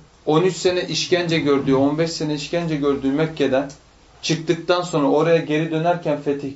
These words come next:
günü asla Mekke'ye on bin ordu arkasında olmasına rağmen, bu kadar büyük bir ordu arkasında o halde, o vaziyette giriyorken kafasını kaldırarak kafası dik girmiyor.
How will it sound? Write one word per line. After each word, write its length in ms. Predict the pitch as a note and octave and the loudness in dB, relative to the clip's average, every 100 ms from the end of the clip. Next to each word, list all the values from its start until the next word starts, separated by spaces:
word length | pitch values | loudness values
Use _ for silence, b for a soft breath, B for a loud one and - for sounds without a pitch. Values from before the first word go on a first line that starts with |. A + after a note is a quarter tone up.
| - | -4
günü 280 | C#3+ G3+ - b b b - | -2 -2 -8 b b b 0
asla 600 | E3+ F3 E3+ F3+ G3+ - - | 0 0 0 2 2 -4 -6
Mekke'ye 680 | D3 F#3 - E3 E3 G#3 - B B B - | 0 0 0 0 4 2 0 B B B -2
on 320 | D3+ F#3+ G#3 | 2 2 2
bin 160 | F#3 F#3 | 0 0
ordu 600 | E3 E3 D#3+ D#3 E3+ E3+ - | 2 2 2 2 0 0 2
arkasında 580 | D3 D3+ D#3 E3+ F3 | 0 2 -2 -2 2
olmasına 580 | E3+ D#3 D#3 D#3 E3 F3 | 2 4 0 0 0 2
rağmen, 320 | D3+ C3+ D#3 F3+ - C#3 | 4 2 0 -6 -12 -10
bu 180 | D3 | -8
kadar 360 | C#3+ D#3 D3+ C3 | 0 2 2 0
büyük 240 | C#3 C#3 | -2 -4
bir 60 | C3 | 0
ordu 380 | C3+ C3 C3+ B2+ | 2 2 2 0
arkasında 720 | C3 - C3+ D3 C#3+ D3+ D3 B B - | 0 -2 -4 -4 0 0 -2 B B 2
o 200 | D#3+ D3+ | 2 4
halde, 280 | D3 C#3 | 2 2
o 200 | C3+ D#3+ | 0 2
vaziyette 540 | D#3 D3 C3+ C#3 C#3 C3+ | 4 2 2 0 0 -4
giriyorken 680 | C#3+ C#3+ D#3+ C#3+ C#3 F3+ F3+ B - | -4 -2 0 0 0 -4 -4 B -4
kafasını 520 | D#3+ D3+ D3 D#3 D#3 | -2 0 -2 -4 -6
kaldırarak 640 | - D3 C#3 C#3+ C#3+ D3+ - | 0 0 2 2 2 0 -4
kafası 440 | C#3 C#3+ C#3 C#3 | -4 -4 -6 -6
dik 200 | D3+ D3+ | -8 -6
girmiyor. 440 | C#3+ B2+ A#2 G2+ | 0 0 0 -6